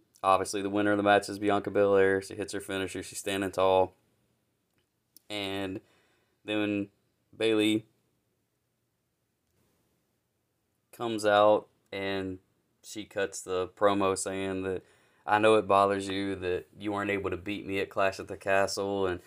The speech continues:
you probably can't sleep at night," which ultimately turns into just Dakota Kai and Io Sky trying to jump her and Bianca Belair being able to hold her own until her buddies come out there. So ca-, apparently they're keeping that whole thing going with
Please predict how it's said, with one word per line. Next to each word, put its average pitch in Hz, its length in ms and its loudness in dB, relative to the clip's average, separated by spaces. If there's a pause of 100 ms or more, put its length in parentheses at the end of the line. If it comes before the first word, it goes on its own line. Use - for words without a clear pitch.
(160)
you 104 100 -12
probably 101 240 4
can't 101 260 -4
sleep 95 280 -12
at 90 80 -10
night," 92 360 -6
which 95 300 -10 (320)
ultimately 104 460 -2
turns 101 380 -4
into 95 640 -6 (340)
just 95 240 -10
Dakota 92 320 -4
Kai 95 320 6
and 87 240 -2
Io 95 180 0
Sky 95 260 2
trying 92 220 -2
to 87 80 -2
jump 92 280 -4
her 90 160 0
and 87 200 -6 (120)
Bianca 92 240 -8
Belair 92 280 2
being 92 180 -4
able 90 100 -2
to 92 40 -10
hold 98 160 2
her 92 120 2
own 95 200 0
until 92 240 -4
her 92 120 -4 (240)
buddies 120 280 2
come 95 140 -6
out 92 120 -2
there. 113 220 -2 (380)
So 98 160 -6
ca-, 104 220 -4
apparently 120 500 0
they're 101 160 2
keeping 104 360 -6
that 104 180 6
whole 98 260 2
thing 95 320 -4
going 98 320 -2
with 95 280 0